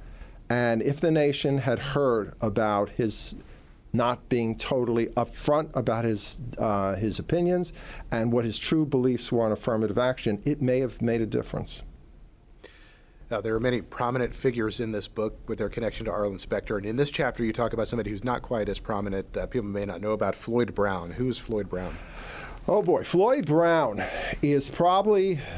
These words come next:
Speaker 1: the topic of my next book, if I get around to writing it. Floyd Brown is a person behind the scenes who orchestrates a lot of important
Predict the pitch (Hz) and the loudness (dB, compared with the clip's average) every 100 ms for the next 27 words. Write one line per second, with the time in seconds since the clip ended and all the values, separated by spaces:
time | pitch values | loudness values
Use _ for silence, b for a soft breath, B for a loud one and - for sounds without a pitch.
0 | B - - 156 151 160 135 123 120 135 | B -2 0 2 2 2 2 2 4 4
1 | 135 110 127 151 156 123 113 139 123 123 | 2 2 2 2 2 -2 2 4 4 2
2 | 123 - 110 117 123 120 107 - 139 196 | 0 0 2 4 4 2 0 2 4 4
3 | 214 135 113 120 120 120 117 B B B | 2 2 2 4 4 2 0 B B B
4 | B 120 120 120 120 117 113 107 - - | B 0 2 4 4 2 2 0 -2 -4
5 | - 117 113 110 110 110 - - 185 - | -2 0 2 2 0 -4 -6 -2 0 2
6 | 185 170 107 - 139 156 175 160 - - | 2 2 0 0 2 2 2 0 0 0
7 | 127 127 123 - 104 120 139 139 143 - | 2 2 0 0 0 2 2 2 -2 -2
8 | - 123 117 113 - - - - 101 101 | -2 2 2 0 -2 -2 -2 -2 0 2
9 | 107 113 - 110 107 104 - 104 104 113 | 2 2 0 -2 0 -2 -2 -4 -2 -4
10 | 104 | -6